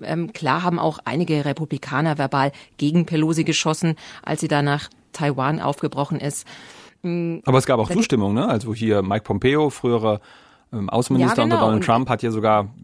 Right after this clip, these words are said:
Speaker 2: weiß nicht, ernst oder scherzhaft geschrieben, „Ich komm mit“, so nach dem
Speaker 1: <laughs> Ja,
Speaker 2: Motto,
Speaker 1: genau.
Speaker 2: ne?
Speaker 1: Das hat er, genau, das hat er gesagt, bevor sie, äh, gereist ist. Ähm, aber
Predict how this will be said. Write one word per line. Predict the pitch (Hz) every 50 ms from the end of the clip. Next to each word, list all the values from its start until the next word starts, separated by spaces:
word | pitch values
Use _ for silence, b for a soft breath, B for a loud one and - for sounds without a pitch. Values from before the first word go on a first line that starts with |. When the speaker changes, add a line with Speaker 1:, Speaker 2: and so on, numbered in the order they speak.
| -
Speaker 2:
weiß | - 87 - - 98 104 113 117
nicht, | 113 95 95 -
ernst | - 104 110 127 123 - 113
oder | 110 113 101
scherzhaft | - - 117 117 - - 117 104 -
geschrieben, | - 107 - 120 110 101 104
„Ich | 104 98
komm | - 120 117 127
mit“, | 175 -
so | - - - 104 98
nach | 95 90 92
dem | - 92
Speaker 1:
<laughs> |
Ja, | 95
Speaker 2:
Motto, | 95 - 226
Speaker 1:
genau. | 185 190 185 165
Speaker 2:
ne? | - - B B B B B
Speaker 1:
Das | - - -
hat | 202 190 185
er, | 180 175 165
genau, | - 185 170 180 151 139
das | 151 -
hat | - 165 -
er | 175
gesagt, | 156 165 143 165 160 -
bevor | - 139 - - 170 185
sie, | 165 151 147 - -
äh, | 143 135 139
gereist | 131 - 143 135 131 143 - - -
ist. | 202 226 - - B B B B B B B
Ähm, | 175 175 170 170 160 - -
aber | - 160 170 180 165 151